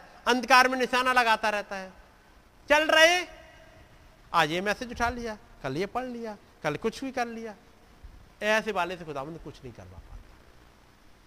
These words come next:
खुदावंत को बहुत सी बातें कहनी है, वो एक लीड-, लीडिंग में लेके चलना चाह रहे हैं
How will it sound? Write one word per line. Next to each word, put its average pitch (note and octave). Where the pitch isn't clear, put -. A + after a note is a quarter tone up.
खुदावंत A3+
को A#3
बहुत A3
सी B3+
बातें G#3+
कहनी F#3+
है, C#3
वो A3
एक B3+
लीड-, A#3+
लीडिंग C#4
में D4
लेके C#4
चलना A#3+
चाह G#3
रहे F#3+
हैं B2+